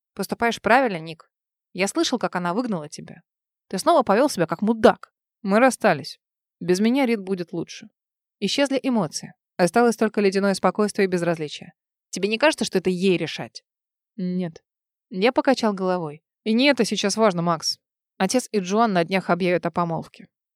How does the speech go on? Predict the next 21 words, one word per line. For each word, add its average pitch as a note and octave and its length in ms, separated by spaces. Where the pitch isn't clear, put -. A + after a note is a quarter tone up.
У F#3+ 100
нас F#3+ 200
нет G#3 140
будущего. E3+ 440
И G#3 80
снова C4+ 300
тихий, B3 320
холодный F#3 420
голос. D3+ 500
Будто G3 300
я A3+ 160
умер A#3+ 300
там, G#3+ 260
в - 40
спальне G3+ 420
Рид, G#3+ 320
словно G3+ 280
от A3 180
меня A#3 280
осталась G3 460
лишь F#3+ 300